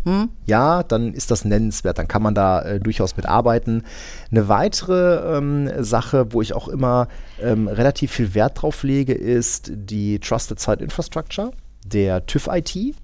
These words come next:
Speaker 1: Ja.
Speaker 2: Also, ne, tüv
Speaker 1: Ja.
Speaker 2: I T ist tüv Informationstechnik.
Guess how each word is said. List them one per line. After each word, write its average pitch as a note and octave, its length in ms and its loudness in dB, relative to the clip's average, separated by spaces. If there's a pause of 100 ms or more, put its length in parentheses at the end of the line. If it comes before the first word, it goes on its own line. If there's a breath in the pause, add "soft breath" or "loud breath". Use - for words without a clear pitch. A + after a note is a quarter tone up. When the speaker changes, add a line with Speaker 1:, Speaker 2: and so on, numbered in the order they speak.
(920)
Speaker 1:
Ja. D#3 180 2
Speaker 2:
Also, A#2+ 300 4
ne, A#2+ 200 4
tüv D3+ 160 2
Speaker 1:
Ja. B2 100 6
Speaker 2:
I - 40 4
T D3 180 0
ist - 140 -2
tüv C#3+ 160 2
Informationstechnik. D#3 880 0